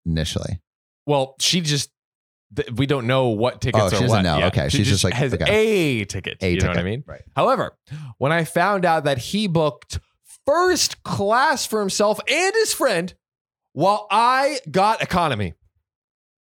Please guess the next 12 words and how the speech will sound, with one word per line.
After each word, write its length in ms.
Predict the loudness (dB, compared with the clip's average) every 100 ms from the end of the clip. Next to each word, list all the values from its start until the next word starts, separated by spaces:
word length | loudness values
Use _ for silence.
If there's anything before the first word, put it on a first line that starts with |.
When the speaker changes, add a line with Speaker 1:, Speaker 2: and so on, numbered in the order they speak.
| _ _ -20 _ _ _ _ -16
Speaker 2:
Whoa. 580 | -14 -6 -2 -2 -2 -10 -10
Speaker 1:
Bro. 560 | -2 2 4 2 0 -8 _ _ _
Speaker 2:
For 140 | -2
his 180 | 0 -2
friend? 380 | -2 2 2 2
Speaker 1:
That's 80 | 0
so 300 | 0 0 0
rude. 540 | 2 2 2 2 0 0
Speaker 2:
You 160 | 0 0
fucking 420 | 0 0 -2 -2
idiot. 440 | -2 -2 -4 -8 -14 -14 -14 -6
Um, 520 | 0 0 0 -2 -6